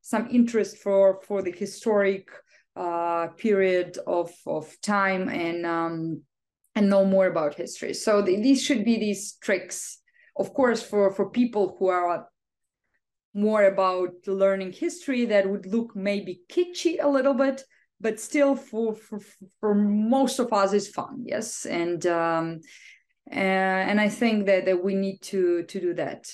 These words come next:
uh, because, yeah, not, not many people would go to the historical museum and really read books and archives and go so much deep into, to that, but some will.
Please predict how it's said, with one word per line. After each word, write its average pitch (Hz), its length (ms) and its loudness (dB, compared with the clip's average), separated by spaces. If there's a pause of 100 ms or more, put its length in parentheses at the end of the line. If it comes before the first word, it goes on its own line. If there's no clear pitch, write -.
(140)
uh, 50 640 -6
because, 175 680 -2
yeah, 151 200 0
not, 180 260 0
not 190 140 0
many 196 240 2
people 202 300 2
would 175 220 0
go 190 240 4
to 190 420 -4
the 185 100 -6
historical 208 1000 0 (220)
museum 214 440 0
and 190 200 -2
really 208 340 -2
read 190 340 -4
books 202 380 -6
and 185 180 -8
archives 190 800 0
and 170 440 -6 (240)
go 190 200 4
so 196 320 0
much 185 300 -6
deep 190 280 -10
into, 202 540 -2
to 208 180 -4
that, 285 380 4
but 202 300 2 (1700)
some 202 360 -2
will. 226 360 2